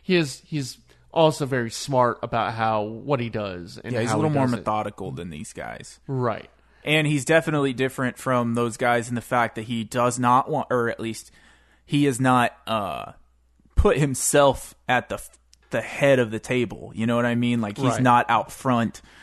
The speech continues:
Speaker 2: uh, as the dude, as somebody that,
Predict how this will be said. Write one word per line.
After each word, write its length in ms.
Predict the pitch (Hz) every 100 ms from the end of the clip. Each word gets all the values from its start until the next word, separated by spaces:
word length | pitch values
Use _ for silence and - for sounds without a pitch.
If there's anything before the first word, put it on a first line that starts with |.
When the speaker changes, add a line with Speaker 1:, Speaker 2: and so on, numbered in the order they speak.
| - -
Speaker 2:
uh, 280 | - 104 98 -
as 420 | 139 135 120 113
the 160 | 123
dude, 460 | 120 123 123 113 104
as 140 | 101
somebody 380 | - 135 127 117
that, 240 | 110 104